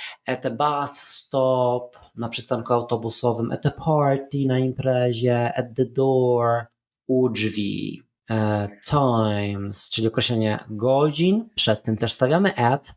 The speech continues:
at six o'clock, o szóstej, at half past two, w pół do trzeciej, e, at quarter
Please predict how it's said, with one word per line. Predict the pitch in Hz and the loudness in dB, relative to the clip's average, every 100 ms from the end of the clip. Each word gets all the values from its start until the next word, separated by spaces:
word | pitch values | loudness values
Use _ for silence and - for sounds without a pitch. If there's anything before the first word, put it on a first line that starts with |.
| - - - | -12 -16 -6
at | 113 - | -6 0
six | - - - | 0 2 0
o'clock, | 202 - 143 139 143 - | 0 0 2 2 0 0
o | 143 | 0
szóstej, | - 120 113 - - 110 104 110 | 0 2 2 0 0 -2 -2 -4
at | 120 | -6
half | - 143 143 - | -2 -2 0 0
past | 185 - - - - | 0 0 -4 -4 0
two, | 131 127 135 135 _ _ | 4 4 2 -2 _ _
w | - - - | -10 -10 -2
pół | 135 123 120 | 2 2 4
do | 120 117 113 - | 2 2 0 -2
trzeciej, | - - - 127 117 - 120 120 160 180 - _ _ _ _ - - 113 | 0 2 4 4 2 2 4 4 2 0 -8 _ _ _ _ -20 -8 -2
e, | 110 110 - - | 0 0 -2 0
at | 139 135 - - _ - | 0 2 -2 -4 _ -20
quarter | - 143 156 151 - 147 135 | -4 2 2 2 0 0 0